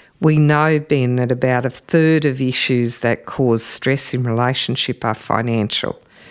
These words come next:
Get into good habits at the beginning. Be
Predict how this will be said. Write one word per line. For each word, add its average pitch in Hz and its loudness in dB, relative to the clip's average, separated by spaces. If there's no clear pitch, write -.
Get 170 2
into 160 0
good 147 0
habits 135 -4
at - -18
the - -8
beginning. 123 -2
Be 123 0